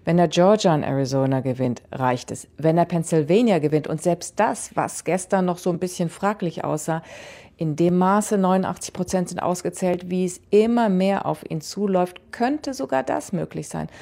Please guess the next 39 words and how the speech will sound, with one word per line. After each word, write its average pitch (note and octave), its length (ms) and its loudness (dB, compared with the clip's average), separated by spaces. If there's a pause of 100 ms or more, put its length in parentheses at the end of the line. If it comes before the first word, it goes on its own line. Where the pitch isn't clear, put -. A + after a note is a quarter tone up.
(200)
Und F#3 160 -4
Donald G3 260 2
Trump, B3 240 0
der G3 140 4
müsste G#3 500 0
aus F#3 240 0
der, F3 460 4
aus F3+ 140 -2
der F3 180 2
wirklichen G3 360 -2
Underdog-Position F#3 1040 -2
all F#3+ 160 0
diese F#3 220 -2
Staaten F#3 380 -4
noch F3 180 -6
holen. G3 180 0
Das E3+ 180 -4
ist A#3+ 200 -4
aber, F3 260 0
wo E3 140 0
es E3+ 80 -6
nur F#3 140 0
noch F3+ 140 -2
um E3 120 -4
fünf A3 400 -4
bis F3 220 -4
elf E3 320 -4
Prozent F3 360 -6
in - 100 -10
Pennsylvania D3+ 680 -4 (240)
von E3 160 -2
nicht F#3 160 -2
ausgezählten D#3 540 -8
Stimmen - 280 -10
geht, - 300 -12
kaum - 180 -10
noch C#3+ 120 -10
zu - 100 -14
schaffen. F3+ 380 -10